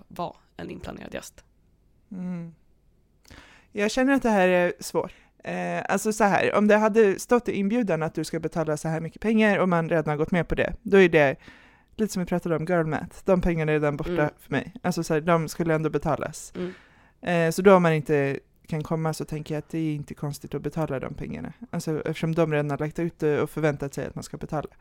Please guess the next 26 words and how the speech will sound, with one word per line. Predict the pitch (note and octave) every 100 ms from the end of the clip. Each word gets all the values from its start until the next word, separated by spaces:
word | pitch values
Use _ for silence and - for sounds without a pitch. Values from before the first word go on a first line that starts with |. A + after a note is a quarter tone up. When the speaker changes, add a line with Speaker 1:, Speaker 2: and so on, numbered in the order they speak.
| - - _
Speaker 1:
Nej, | -
men | A#3+
det | A#3
är | B3
det. | G#3 - -
Alltså | G3 F#3+ F3+ F3 F3+ _ -
i | G3 F#3+
regel | A#3 G3+ F#3
så | E3+ F#3 F3
ska | - G#3 F#3
du |
ju | F3 F3
inte | F3 E3+ E3+ E3 E3
betala | E3 E3+ F#3 -
som | -
gäst. | - - - - _ _ _
Speaker 2:
Nej. | - G3 G3
Speaker 1:
Det | G3
är |
att | F3+ - -
vi | - F#3+
säger | F3 F3
att | E3
jag | G3 E3+
gifter | F3 E3+ -
mig. | E3